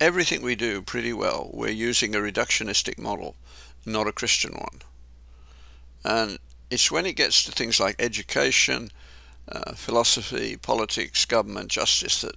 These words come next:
real trouble starts to appear. Uh, and the damage that it's done to medicine is undeniable.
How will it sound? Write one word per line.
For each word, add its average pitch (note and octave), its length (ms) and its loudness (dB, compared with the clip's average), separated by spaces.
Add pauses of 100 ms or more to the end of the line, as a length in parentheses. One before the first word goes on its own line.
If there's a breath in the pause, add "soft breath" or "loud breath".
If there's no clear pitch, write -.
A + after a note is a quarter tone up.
(140)
real A2 280 0
trouble E2+ 340 -2
starts - 400 0
to - 100 -8
appear. - 320 -10 (1040 loud breath)
Uh, - 80 -2 (220)
and G#2+ 240 2
the G2+ 100 -2
damage G2 560 0
that G2 160 -4
it's - 220 2
done G2 160 2
to G#2+ 100 -6
medicine G2 420 2
is F2+ 140 -2
undeniable. F#2 760 -2